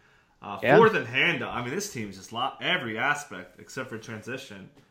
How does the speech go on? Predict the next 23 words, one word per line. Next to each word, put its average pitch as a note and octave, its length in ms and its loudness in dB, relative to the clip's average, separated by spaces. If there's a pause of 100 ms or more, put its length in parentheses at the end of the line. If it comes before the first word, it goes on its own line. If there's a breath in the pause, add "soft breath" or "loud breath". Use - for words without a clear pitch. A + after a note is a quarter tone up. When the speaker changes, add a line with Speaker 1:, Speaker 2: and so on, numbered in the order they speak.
Speaker 1:
and G#2 100 -16
cutting. B2 300 2
Speaker 2:
Yeah. D3+ 220 10
Speaker 1:
They're G#2+ 300 -8
just - 120 -12
Speaker 2:
And C3 120 8
it's, A#2 280 6
Speaker 1:
locking - 160 8
Speaker 2:
it, C3+ 40 12
Speaker 1:
down. G2+ 160 -6 (680 loud breath)
Speaker 2:
it's - 160 -12
adding C#3+ 280 8
up D3 180 8
to A#2+ 420 4
overall C3+ 560 10
second C3 420 2
best B2 260 6
defensive B2+ 520 0
efficiency B2 500 4
in A#2 80 8
the G#2 100 8
league. A2+ 440 8
So F#2+ 260 2